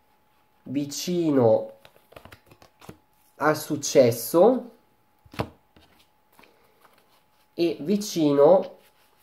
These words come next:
alla carta angelica, in questo caso rovesciata,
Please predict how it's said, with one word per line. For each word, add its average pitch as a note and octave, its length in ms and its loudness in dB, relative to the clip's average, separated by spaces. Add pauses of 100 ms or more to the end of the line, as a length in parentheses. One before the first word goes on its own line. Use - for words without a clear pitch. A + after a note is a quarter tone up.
(280)
alla D3+ 260 0
carta C#3 760 0 (260)
angelica, D3+ 880 2
in B2 140 0
questo D3 320 -2
caso B2+ 560 2 (720)
rovesciata, D3 1040 0